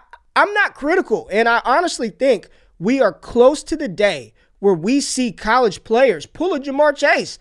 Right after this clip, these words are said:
and completely opt out of their final season, especially if they put enough on tape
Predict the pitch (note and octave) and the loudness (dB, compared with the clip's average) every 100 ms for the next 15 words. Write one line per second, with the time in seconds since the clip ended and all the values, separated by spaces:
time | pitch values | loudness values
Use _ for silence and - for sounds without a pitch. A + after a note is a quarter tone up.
0 | _ _ _ B3+ B3+ B3 - D#4 C#4+ C4+ | _ _ _ -4 -4 -6 -2 -2 -2 -2
1 | A#3 C4+ C4 A3+ G#3+ G3 - G3+ F#3+ - | -2 -2 0 -2 -2 -4 -4 -4 -4 -6
2 | G3 F#3 F3 - B3+ - A#3 - F#3+ - | -8 -8 -10 -8 -8 -6 -6 -4 -4 2
3 | A#3+ G3 F#3 G#3+ G3+ E3 - F#3+ A3 - | 2 2 -2 -2 -4 -8 -4 -2 -2 -4